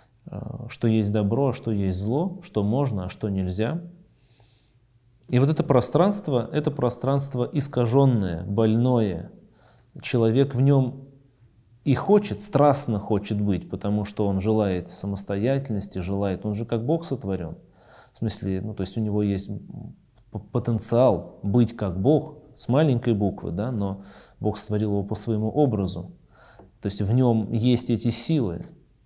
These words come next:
но нет правильного выбора, нет правильной позиции в том, как это реализовывать. И поэтому счастья и полноты в этом человеческом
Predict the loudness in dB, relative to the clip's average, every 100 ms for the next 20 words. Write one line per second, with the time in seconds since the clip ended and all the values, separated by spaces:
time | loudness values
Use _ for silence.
0 | -2 2 4 4 2 -4 -14 -20 _ _
1 | _ -2 4 4 4 2 2 4 2 2
2 | 2 2 4 4 4 -2 -2 -2 -2 -2
3 | 0 2 2 0 0 0 0 2 0 0
4 | -2 -2 0 0 0 -4 -2 -4 -2 0
5 | 2 2 2 2 2 0 -2 -6 -16 -20
6 | -20 _ _ _ _ 2 6 6 4 4
7 | 4 4 2 2 -2 -2 0 0 -2 -2
8 | -2 -2 -8 -16 -6 -2 2 4 4 2
9 | 0 0 0 -2 -6 -4 2 2 2 -2
10 | -4 -4 2 4 6 4 2 -4 -6 -8